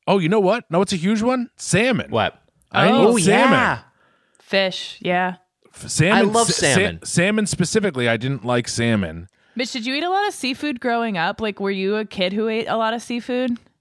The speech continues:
Speaker 1: Yeah, we had, we had, we had, like, f-, we, we'd have fish, like, I think once a, one night a week. So
Speaker 3: My
Speaker 2: Mm-hmm.
Speaker 3: dad, I hated seafood growing up. Like, pretty much anything that came from the ocean, I didn't really wanna eat it unless it was, like, breaded and fried.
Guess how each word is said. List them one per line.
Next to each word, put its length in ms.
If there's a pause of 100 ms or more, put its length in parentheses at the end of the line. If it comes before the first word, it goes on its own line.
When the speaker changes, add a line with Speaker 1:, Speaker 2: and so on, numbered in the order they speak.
(220)
Speaker 1:
Yeah, 260
we 120
had, 160
we 160
had, 140
we 160
had, 200
like, 200
f-, 100 (120)
we, 220
we'd 220
have 180
fish, 400
like, 220
I 80
think 220
once 260
a, 60
one 320
night 180
a 40
week. 380
So 540
Speaker 3:
My 220
Speaker 2:
Mm-hmm. 80
Speaker 3:
dad, 360
I 140
hated 420
seafood 340
growing 200
up. 120
Like, 140
pretty 200
much 220
anything 520 (220)
that 160
came 200
from 140
the 120
ocean, 300
I 80
didn't 300
really 180
wanna 260
eat 200
it 140
unless 280
it 80
was, 140
like, 200
breaded 320
and 160
fried. 520